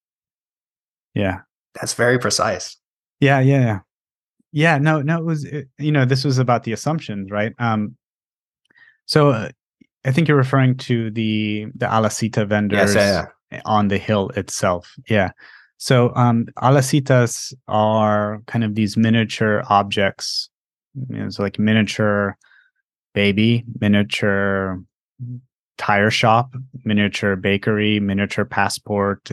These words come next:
Speaker 1: miniature credit cards, birth certificates, diplomas,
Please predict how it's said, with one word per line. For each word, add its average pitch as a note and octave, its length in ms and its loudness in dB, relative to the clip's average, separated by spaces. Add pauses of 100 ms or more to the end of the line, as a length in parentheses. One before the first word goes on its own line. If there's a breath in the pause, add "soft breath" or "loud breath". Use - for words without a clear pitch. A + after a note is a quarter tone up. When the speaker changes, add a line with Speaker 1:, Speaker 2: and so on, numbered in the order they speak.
(100)
Speaker 1:
miniature G2 640 -4 (320 soft breath)
credit A2+ 280 0
cards, G2+ 640 2 (380 soft breath)
birth A2 260 2
certificates, - 800 -4
diplomas, G#2 1080 -2